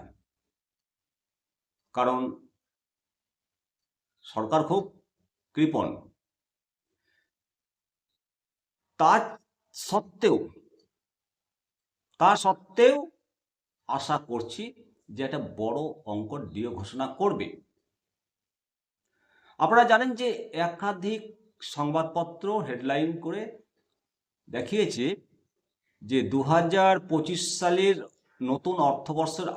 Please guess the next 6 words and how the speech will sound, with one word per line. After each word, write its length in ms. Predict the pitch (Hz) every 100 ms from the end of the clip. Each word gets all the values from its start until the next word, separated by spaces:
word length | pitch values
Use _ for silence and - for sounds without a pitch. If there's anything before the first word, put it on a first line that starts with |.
| 123
আগে 220 | 127 190 226 - - -
সরকার 460 | - 120 - 170 208 - - - 98
ডিএ 180 | 123 117
ঘোষণা 280 | 107 104 135 147
করতে 180 | 127 175 175
চলেছে, 340 | 202 165 -